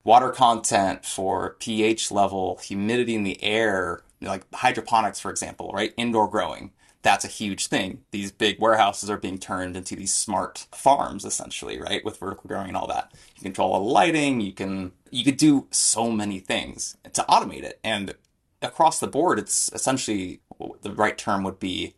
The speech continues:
it's a force multiplier for staff, right? You don't need as many people to do,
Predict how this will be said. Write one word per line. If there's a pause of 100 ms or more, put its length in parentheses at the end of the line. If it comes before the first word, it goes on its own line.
it's
a
force
multiplier
for
staff,
right?
You
don't
need
as
many
people
to
do,